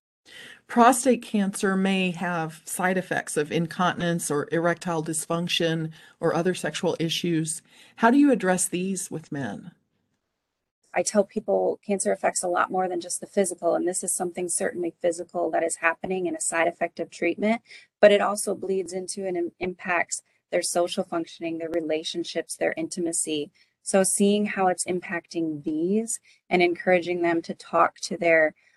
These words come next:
Speaker 2: oncologist and urologist and finding treatment and medications and different things that can also help with these things, as well as therapy and things behaviorally that we can do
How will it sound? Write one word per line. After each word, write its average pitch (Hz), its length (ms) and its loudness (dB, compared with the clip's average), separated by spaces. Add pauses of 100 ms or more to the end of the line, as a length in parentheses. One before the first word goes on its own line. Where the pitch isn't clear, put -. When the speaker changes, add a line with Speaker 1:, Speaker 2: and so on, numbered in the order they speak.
(140)
Speaker 2:
oncologist 175 720 2
and 165 80 -4
urologist 165 640 -2
and 156 300 -4 (100)
finding 170 320 -2
treatment 170 640 -2
and 156 320 -6 (240)
medications 175 640 0
and 165 100 -6
different 185 280 -8
things 180 240 -4
that - 120 -2
can 175 140 -12
also 175 280 -4
help 160 380 0 (140)
with 214 140 2
these 220 240 0
things, 226 340 -2 (460)
as 180 160 4
well 185 160 6
as 180 180 2
therapy 175 640 4
and 160 180 -2
things 165 280 -2
behaviorally 190 720 0
that 180 160 -2
we 165 260 -2
can 202 280 -2
do 202 400 -2